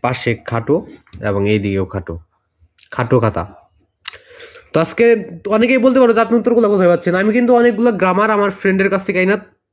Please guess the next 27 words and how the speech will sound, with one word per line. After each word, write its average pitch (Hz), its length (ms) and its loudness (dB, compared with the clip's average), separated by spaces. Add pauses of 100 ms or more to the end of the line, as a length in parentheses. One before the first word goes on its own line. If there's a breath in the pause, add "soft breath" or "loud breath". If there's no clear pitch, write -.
(180)
তারপর 170 260 0
দিয়েছি, 180 280 0 (440 loud breath)
কারণ 190 280 2
সে - 260 0
আম-, 214 220 0
আমরা 208 220 0
যে 240 80 2
প্রাইভেট 220 400 0
পড়ছি 247 240 2
ওই 214 120 4
সময় 208 320 2
সে 233 100 4 (420 soft breath)
ওইগুলো 170 220 2
নোট 185 220 4
করে 170 180 4
রাখছিল, 123 340 -4 (280)
ওই 160 100 0
নোট 202 220 2
খাতা 220 180 2
দিয়ে 220 200 2
এনেও 226 180 4
তোমাদের 208 280 0
জন্য 214 160 0 (160)
উত্তর 185 320 0
অনেকগুলো 156 320 2
দিয়ে 135 160 2
দিয়েছি। 113 240 -4